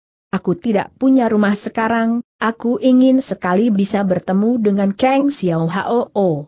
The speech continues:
Tanda petik. Gan Wan Gue menghela napas,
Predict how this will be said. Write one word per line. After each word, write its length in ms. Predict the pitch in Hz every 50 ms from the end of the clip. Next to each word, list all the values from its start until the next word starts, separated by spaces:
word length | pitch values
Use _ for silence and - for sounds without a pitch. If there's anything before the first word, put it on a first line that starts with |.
| _ _ _ _ _ _ _
Tanda 400 | _ - 254 254 254 247 233 233 233 -
petik. 320 | 220 - - - 143 139 _ _ _ _ _ _ _ _
Gan 320 | - 185 240 247 254 285 294 277
Wan 240 | 240 220 208 214 208
Gue 320 | 202 190 196 214 220 - - _ 220 226 233 247 269
menghela 480 | 269 269 254 226 226 220 214 208 208 208
napas, 640 | 208 202 - - 185 180 185 185 - - - -